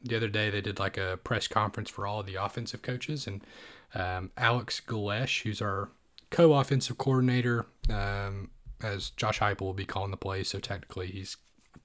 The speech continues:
pretty much considered the offensive coordinator. So he'll be the offensive, co-offensive coordinator, tight ends coach. He just sounded, like,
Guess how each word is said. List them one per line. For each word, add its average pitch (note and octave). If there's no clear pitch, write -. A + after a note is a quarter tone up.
pretty -
much G#2
considered G2
the F#2
offensive -
coordinator. F#2+
So G2
he'll C#3
be C3
the A#2
offensive, A#2
co-offensive B2
coordinator, A2+
tight A2+
ends A2+
coach. A2+
He C3
just A#2
sounded, A#2+
like, G2+